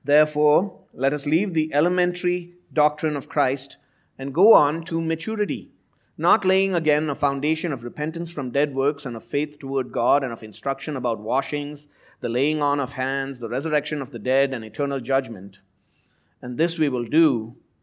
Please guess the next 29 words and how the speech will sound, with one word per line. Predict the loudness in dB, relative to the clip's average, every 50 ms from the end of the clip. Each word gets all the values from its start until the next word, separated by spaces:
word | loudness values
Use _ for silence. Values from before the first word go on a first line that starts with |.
| _ _ _ _ _ _
if | -4 -4 -4 -4 -6 -14 -12 -4
God | 0 2 4 4 2 0 -2 -8 -16 _ _
permits. | _ -12 -10 -10 -10 -12 -14 -14 -16 -16 -16 -18 _ _ _ _ _ _ _ _ _ _ _ _ _ _ _ _ _ _ _ _ _ _ _ _ _
So | _ 0 2 2 4
there's | 8 8 8 8 6 4
this | 0 0 0 0 -4 -8
common | -8 0 2 4 4 6 4 4 2 2 0
saying | -2 0 2 2 4 4 4 2 2 2 2
about | 2 2 4 4 4 4 2 -2 -12 -18 -18 -18 -8
the | -8 -8
task | 0 2 4 4 4 4 0 -4
of | -8 -8
preaching, | -4 0 0 0 0 0 0 0 0 0 -2 -4 -4 -6 -8 -8
and | -6 -4 -4
it | -2 -4
is | -4 -6 -2
said | 2 4 4 4 2 2 0
that | 0 0 0 -2
the | -6
job | 0 2 6 6 6 6 6
of | 2 0 0
a | -4
preacher | -6 -4 -6 -6 -6 -6 -4 -2 0 0 2 0 -2 -4 -8 -14 _ _ _ _ _ _ _ _ _ _ _ _ _
is | 4 4 4 4 2 -2 -6 -12 -16 _ _
both | -14 0 6 8 8 8 8 6 2 -4 -12 -18 -20 _ _ _ _ _ _ _ _ _ _ _
to | 0 4 4 4 4 4 0 -2 -8 -14 -20 _ _ _ _ _ _ _ _ _ _ _ _
comfort | -8 0 2 2 2 2 0 0 4 4 4 4 2 -2 -10 -18 _ _ -18
the | -6 -2 0 0
afflicted | 0 0 0 0 0 0 0 -2 -4 -4 -4 -4 -6 -8 -14